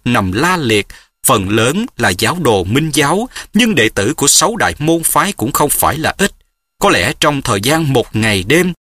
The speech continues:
chàng kẹt trong đường hầm, sáu đại môn phái đã phát động mãnh công. Minh giáo do các nhân vật trọng yếu như Dương Tiêu, Viên Nhất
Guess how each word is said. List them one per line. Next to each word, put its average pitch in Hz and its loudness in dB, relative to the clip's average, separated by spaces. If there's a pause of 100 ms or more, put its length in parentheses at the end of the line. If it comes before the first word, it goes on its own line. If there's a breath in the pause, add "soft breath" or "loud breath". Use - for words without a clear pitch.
(160)
chàng 113 0
kẹt - -4
trong 185 0
đường 113 2
hầm, 104 0 (140)
sáu 165 2
đại 123 -2
môn 139 -2
phái 156 0 (240 loud breath)
đã 92 2
phát - 0
động 95 0
mãnh 113 0
công. 175 2 (500)
Minh 156 4
giáo 151 0 (140)
do 151 2
các - -2
nhân 180 0
vật 117 0 (120)
trọng 90 0
yếu 160 0 (260 soft breath)
như 151 4
Dương 175 0
Tiêu, 175 2 (140)
Viên 131 0
Nhất 165 -2